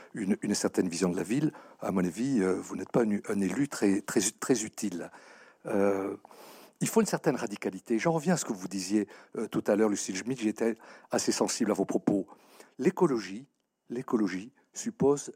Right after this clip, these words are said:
la radicalité. Mais attention, la radicalité, ça consiste pas à hurler plus fort que son voisin. C'est pas ça la radicalité. La radicalité, c'est prendre les problèmes à la, étymologiquement. La radicalité, c'est prendre les problèmes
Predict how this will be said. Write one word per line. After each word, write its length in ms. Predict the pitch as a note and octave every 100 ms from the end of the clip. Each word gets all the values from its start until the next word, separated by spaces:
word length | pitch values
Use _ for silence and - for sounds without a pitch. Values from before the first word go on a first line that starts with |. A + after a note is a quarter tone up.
| -
la 300 | A#2 B2+ -
radicalité. 1000 | - - B2 - A#2 A#2 - A#2 A2+ A2+
Mais 100 | G2
attention, 460 | G#2+ B2+ - C3 G2 - - - _ _ -
la 140 | A#2
radicalité, 580 | A#2 A#2+ A2+ A#2+ A#2 G3
ça 120 | -
consiste 420 | - G2 - -
pas 180 | - F3+
à 40 | D3
hurler 300 | - B2 -
plus 160 | A#2
fort 180 | - F2
que 80 | -
son 140 | -
voisin. 420 | G2+ D3 E3+ C#3+ - - _ -
C'est 140 | -
pas 100 | D#3+
ça 160 | - D3
la 80 |
radicalité. 640 | G2+ F2 - - - - E2+ _ - -
La 80 | -
radicalité, 460 | B2 B2 - - A3
c'est 140 | -
prendre 360 | - F#3 F#3 F#3
les 80 |
problèmes 380 | - B2 D3 F3+ - -
à 80 | -
la, 100 | - -
étymologiquement. 840 | F#3 G3+ D#3 C3+ - - G#2 G2 - _ _ -
La 60 |
radicalité, 580 | A#2 F3 E3+ D3+ C#3+ F3
c'est 160 | - -
prendre 280 | - D3+ C#3+
les 80 |
problèmes 360 | - A#2+ C#3 D3+